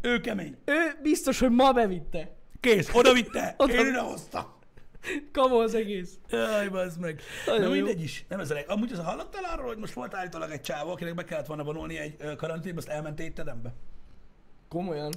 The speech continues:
Speaker 1: Ja. Úgyhogy az egész éttermet bezárták, az összes dolgozó karanténba került. Hát nem egy
Speaker 2: Bazd
Speaker 1: geci?
Speaker 2: meg. Hát ez
Speaker 1: Hogy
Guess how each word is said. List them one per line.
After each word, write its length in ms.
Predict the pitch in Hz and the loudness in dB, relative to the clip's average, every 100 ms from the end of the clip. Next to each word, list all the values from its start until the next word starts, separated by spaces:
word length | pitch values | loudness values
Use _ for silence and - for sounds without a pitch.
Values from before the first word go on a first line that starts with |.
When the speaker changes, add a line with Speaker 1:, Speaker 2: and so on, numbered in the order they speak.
| - | -2
Speaker 1:
Ja. 380 | 214 147 117 - - - - | 0 0 -2 -18 -20 -20 -10
Úgyhogy 160 | 190 | -4
az 60 | 202 | -4
egész 140 | 208 | -4
éttermet 360 | 214 185 175 175 | -4 -4 -2 -2
bezárták, 420 | 165 208 - 208 190 | -4 -4 -6 -6 -6
az 80 | 202 | -4
összes 180 | 196 | -4
dolgozó 340 | 170 170 151 135 | -2 -2 -2 -4
karanténba 400 | 135 131 131 123 | -6 -6 -6 -6
került. 420 | 123 120 120 - - | -6 -6 -6 -8 -8
Hát 100 | 202 | -4
nem 100 | 247 | -2
egy 80 | 403 | -4
Speaker 2:
Bazd 120 | 120 | -6
Speaker 1:
geci? 160 | 120 120 | -8 -8
Speaker 2:
meg. 240 | 120 117 - - - | -10 -12 -16 -20 -14
Hát 200 | - 165 | -8 -6
ez 100 | 190 | -4
Speaker 1:
Hogy 100 | 156 | 4